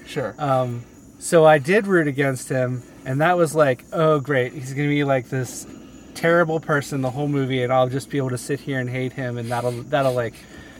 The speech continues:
Speaker 2: that'll, that'll win me over to this movie." But he's the first person to die.
Speaker 1: Yeah.
Speaker 2: And, um, so I, I was happy that that happened in the movie. I was happy that his character died,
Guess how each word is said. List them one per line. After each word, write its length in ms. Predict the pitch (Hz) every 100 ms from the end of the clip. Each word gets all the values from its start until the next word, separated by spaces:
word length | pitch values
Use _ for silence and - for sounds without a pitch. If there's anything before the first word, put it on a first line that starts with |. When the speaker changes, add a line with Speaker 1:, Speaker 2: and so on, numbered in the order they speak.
| -
Speaker 2:
that'll, 340 | 165 151 147
that'll 320 | - 170 151 143
win 240 | 160 160
me 160 | 151 151
over 260 | 156 139
to 160 | 131 131
this 220 | 127 -
movie." 340 | 143 120 110 - - - - - -
But 140 | 143
he's 180 | 143 143
the 80 | 139
first 320 | - 147 -
person 560 | - 127 - 120 110 -
to 140 | 131
die. 380 | 120 98 98 101 - -
Speaker 1:
Yeah. 240 | 143 117 - - - - -
Speaker 2:
And, 320 | 131 131 123
um, 480 | 120 117 110 110 -
so 340 | - 131 120 113 - - - - -
I, 260 | 127 123 - -
I 80 | 139
was 140 | 127
happy 360 | - 156 202 233
that 180 | 151 -
that 180 | 123 120
happened 540 | 120 107 123 139 131 - -
in 160 | 127
the 60 | 120
movie. 360 | 120 117 127
I 80 | 131
was 140 | 117 135
happy 260 | 143 180
that 80 | 143
his 160 | 117 -
character 340 | 113 95 107
died, 360 | 104 101 104